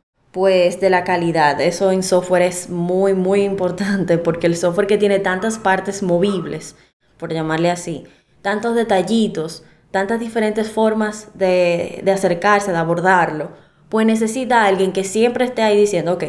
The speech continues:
con esto fue que empezamos, esto fue lo que prometimos, o sea, este es el objetivo. ¿Estamos realmente acercándonos al objetivo o nos estamos quedando cortos?".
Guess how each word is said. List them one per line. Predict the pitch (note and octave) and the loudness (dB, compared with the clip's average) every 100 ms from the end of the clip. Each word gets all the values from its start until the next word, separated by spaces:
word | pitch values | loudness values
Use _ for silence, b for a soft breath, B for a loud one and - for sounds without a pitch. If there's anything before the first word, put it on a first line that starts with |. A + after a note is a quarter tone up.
| - | -2
con | E3+ F#3 | 0 2
esto | G3+ C#4 | 2 0
fue | C4 | 2
que | |
empezamos, | C4 B3 A#3+ C4+ G3+ G3+ | 2 0 2 2 2 -2
esto | G3 G3 A3 | -4 -2 -4
fue | A3 A#3 | 2 2
lo | A3+ | 2
que | A3+ | 0
prometimos, | G#3+ F3+ E3+ F3 A#3 F3 E3 E3 | 0 0 0 0 -2 0 -4 -6
o | D#3+ | -8
sea, | D#3+ D3+ | -2 -2
este | D#3 | -2
es | G3 | 0
el | G3+ F3+ | 2 2
objetivo. | E3+ - - G#3+ F#3+ C#3 D#3 B B _ _ _ _ _ _ _ _ _ | 2 -2 0 0 0 0 -4 B B _ _ _ _ _ _ _ _ _
¿Estamos | G3+ G3+ G#3 A3+ B3+ | -4 -2 0 0 0
realmente | B3 A#3+ A#3 A#3 | 0 0 0 0
acercándonos | A#3+ A#3+ G3 G3+ A3+ B3+ C4 | 0 0 0 2 2 2 4
al | B3 | 2
objetivo | A#3+ A#3 G#3+ C#4 E4 D#4+ D4+ D4 | 2 0 -4 -2 0 2 2 2
o | - G3+ G3 | 2 4 4
nos | G3+ | 2
estamos | F#3+ F#3 G3 | 0 -2 -2
quedando | G3 F#3 F3+ E3+ | 0 0 0 0
cortos?". | D3+ D3 - - - | 2 2 0 -8 -14